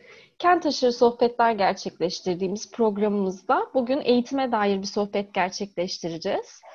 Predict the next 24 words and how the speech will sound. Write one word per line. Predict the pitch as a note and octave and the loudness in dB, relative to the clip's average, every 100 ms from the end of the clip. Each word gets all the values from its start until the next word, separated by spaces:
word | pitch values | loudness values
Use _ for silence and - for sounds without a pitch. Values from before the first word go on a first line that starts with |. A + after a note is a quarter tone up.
| - _ - | -20 _ -2
Ee, | G#3+ G#3 - | 0 0 0
Açık | A#3+ A#3+ D#4+ | -2 -4 0
Radyo | C4+ B3+ C4+ | 2 2 2
dijital | B3 B3+ C4 C#4 | -2 -4 0 0
stüdyolarından | C4+ C4+ B3 A3 A#3+ A#3+ A3+ A#3 B3 D4 | 0 -4 -4 4 6 6 4 2 2 2
kayıtlarımıza | C#4+ C4 A#3+ _ - G#3 G#3+ B3 B3 A#3+ B3+ | 2 0 0 _ -16 0 4 4 4 2 2
devam | A#3+ B3+ C4+ A3+ | 4 4 2 0
ediyoruz | G3 G3 B3 D#4+ A#3+ | -2 -4 -6 -8 -2
ve, | A#3+ C4+ - | 0 -2 -4
e, | F#3+ G3+ G3+ | -4 -4 -4
bugünkü | B3 A#3 A#3 - C#4 C#4 - | -6 -6 -8 -2 -2 -2 -2
konuğum | B3 A#3 C4 E4 | -2 0 -4 -4
eğitim | - A#3+ A#3+ C#4+ | -2 -2 -2 -4
reformu | A#3+ A#3+ A#3+ A3+ A#3+ | -4 -2 -4 -4 -6
girişiminden | A3 G3+ - G3+ G3+ C4 E4+ | -6 -6 -6 -6 -4 -4 0
gazeteci | B3 A#3 B3 G#3+ A3+ | 0 0 -2 -4 -2
ve | B3 C4 | 0 0
araştırmacı | G#3+ G#3 G#3+ - G#3 G#3 G#3 | -2 -2 -4 -10 -8 -8 -6
Umay | A#3 A3+ A3 | -6 -4 -4
Aktaş | A#3 A#3 F#3+ G3 | -6 -6 -8 -8
olacak. | F3+ F#3+ A#3+ | -8 -4 -4
İlk | A#3 G#3 | -6 -6
önce | A#3 G#3+ A3 | -6 -4 -4
ben | G#3+ A#3+ | -4 -6